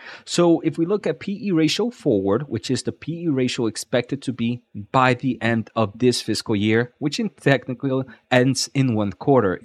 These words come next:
P E ratio is expected to be fifty-one point six. So if you are looking at maybe an investment for the next few months, it definitely seems expensive. Now, forward one year, thirty-six, is the end of next fiscal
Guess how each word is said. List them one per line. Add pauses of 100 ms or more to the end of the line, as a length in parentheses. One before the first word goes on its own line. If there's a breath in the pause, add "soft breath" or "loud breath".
(260)
P
E
ratio
is
expected
to
be
fifty-one
point
six. (300 loud breath)
So
if
you
are
looking
at
maybe
an
investment
for
the
next
few
months, (260 loud breath)
it
definitely
seems
expensive. (280 loud breath)
Now,
forward
one
year,
thirty-six,
is
the
end
of
next
fiscal